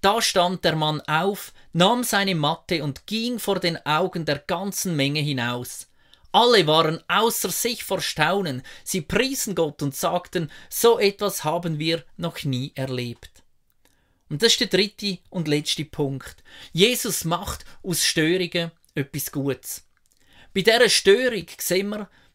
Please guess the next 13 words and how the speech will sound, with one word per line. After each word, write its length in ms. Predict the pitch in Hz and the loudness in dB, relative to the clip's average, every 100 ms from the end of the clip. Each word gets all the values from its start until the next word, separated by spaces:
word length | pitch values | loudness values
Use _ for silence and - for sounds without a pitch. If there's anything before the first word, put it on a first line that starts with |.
| - | -8
dass 160 | 151 | -6
es 160 | 165 - | -4 -4
für 240 | 175 175 | -2 -2
alle 300 | - 165 202 | 0 0 0
Beteiligten 800 | 185 170 - 156 131 127 - 120 | -2 -6 -4 -2 -2 -6 -6 -6
etwas 320 | 139 - 151 | -4 -6 -8
Positives 760 | - 151 147 160 - 135 117 - | -4 -6 -6 -10 -10 -10 -10 -6
hat 300 | 135 - - | -6 -8 -14
dabei 320 | - 143 147 | -14 -12 -14
gehabt. 400 | - 147 123 123 _ _ _ _ _ _ _ | -10 -8 -8 -10 _ _ _ _ _ _ _
Der 60 | 165 | -8
Gelähmte 560 | - 175 226 269 262 170 | 2 4 4 2 -2 -2
selber, 600 | - 147 220 240 302 | 0 -2 -2 -4 -6